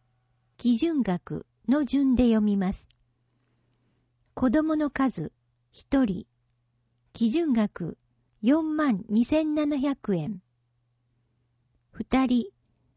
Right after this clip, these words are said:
六万四千円。三人、八万五千三百円。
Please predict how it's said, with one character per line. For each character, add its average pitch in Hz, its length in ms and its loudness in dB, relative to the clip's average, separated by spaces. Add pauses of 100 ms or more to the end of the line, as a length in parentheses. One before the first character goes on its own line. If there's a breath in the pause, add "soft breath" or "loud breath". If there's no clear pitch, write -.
(120)
六 247 320 2
万 302 300 2
四 254 240 2
千 240 400 2
円。 202 320 0 (1600)
三 294 380 0
人、 247 300 0 (600)
八 240 340 -2
万 277 360 0
五 233 140 2
千 320 280 -2
三 294 280 -2
百 269 360 -2
円。 170 240 -8